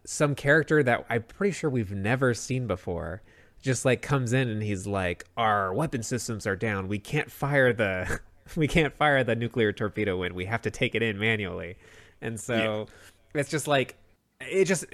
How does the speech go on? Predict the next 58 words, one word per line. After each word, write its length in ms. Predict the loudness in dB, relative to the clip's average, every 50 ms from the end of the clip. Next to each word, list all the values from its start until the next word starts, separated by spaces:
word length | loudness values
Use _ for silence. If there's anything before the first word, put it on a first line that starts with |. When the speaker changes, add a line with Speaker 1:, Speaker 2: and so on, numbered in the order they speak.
| -8 -4
Speaker 1:
it, 180 | -4 -4 -2 4
conflict 340 | 6 6 6 6 4 6 6
is 140 | 4 4
introduced 540 | 4 0 0 2 2 2 2 2 2 0 0 4
out 200 | 6 6 6 6
of 100 | 4 2
nowhere, 300 | 2 2 2 4 4 2
and 120 | 2 0
then 80 | -2 -4
the 80 | -4 -2
characters 400 | 0 0 -2 0 -2 -6 -8 -8
just 140 | -12 -12
kinda 180 | -8 -6 -6 -4
have 140 | -6 -6 -8
to 80 | -8 -10
deal 200 | -6 -4 -4 -4
with 120 | -4 -6
it. 100 | -4 -4 -4
It 80 | 0
doesn't 240 | 0 0 0 -2 -4
feel 160 | -2 0 2 2
like 140 | 2 0
it 60 | 0 -2
has 200 | -2 -2 -2 -2
any 140 | -4 -6
sort 180 | -6 -6 -6 -6
of 120 | -6 -6 -4
real 140 | -6 -6 -6
causation. 760 | -6 -8 -8 -8 -6 -4 -6 -6 -6 -8 -10 -12 -12 -14 -16 -18 -20 -20 -20 -20 -20 -20 -16 -14
Um, 500 | -12 -12 -10 -10 -10 -10 -12 -12 -14 -18 -18 -14 -10
it 80 | -6 -2
doesn't 160 | 0 0 0 0
Speaker 2:
Yeah, 20 |
Speaker 1:
feel 100 | 2 4 4
Speaker 2:
I 40 |
agree 240 | 4 4 2 -2 -4
with 120 | -4 -4 -4
that. 40 | -2 0
Speaker 1:
smooth 280 | 0 0 -2 -4 -4 -4
or 120 | -4 -4
natural. 560 | -4 -4 -6 -6 -8 -10 -10 -10 -10 -12 -12 -12 -14 -16 -16 -18 -20 -20 -20 -20 -12 0
And, 180 | 2 4 4 6
like, 240 | 4 4 2 2 0
th-, 180 | 0 0 4
th-, 120 | 4 4 4
Speaker 2:
Yeah. 80 | 6
Speaker 1:
that's 200 | 6 6 6 4
also 400 | 4 2 2 2 6 6 6 6 6
kind 280 | 4 2 2 2 4
of 80 | 2 0
how 220 | 2 2 2 4
this 180 | 4 2 0 0
movie 240 | 0 0 0 0 0
deals 260 | 0 0 0 0 0
with 140 | -4 -8 -8
exposition, 720 | -10 -12 -12 -14 -12 -2 2 2 2 2 0 -6 -8 -8 -10
too, 380 | -2 2 2 2 2 0 -4 -6
is 400 | -6 -6 -6 -6 -6 -10 -12